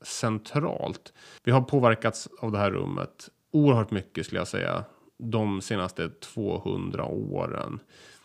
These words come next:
Vi har levt innan år artonhundra på ganska mycket samma sätt hela tiden. Folk har haft ganska må-, ganska liknande uppfattningar. Visst, det hände en del vid reformationen.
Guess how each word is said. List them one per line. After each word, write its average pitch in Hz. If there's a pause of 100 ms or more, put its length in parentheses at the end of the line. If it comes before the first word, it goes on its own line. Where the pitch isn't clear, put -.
(340)
Vi 120
har 123
levt 131 (140)
innan 147
år 117
artonhundra 101 (100)
på 131
ganska 120
mycket 117
samma 98
sätt - (100)
hela 90
tiden. 101
Folk 113
har 113
haft 110
ganska 107
må-, 104
ganska 107
liknande 107
uppfattningar. 120
Visst, 113
det 107
hände 101
en 131
del 107
vid 101
reformationen. 143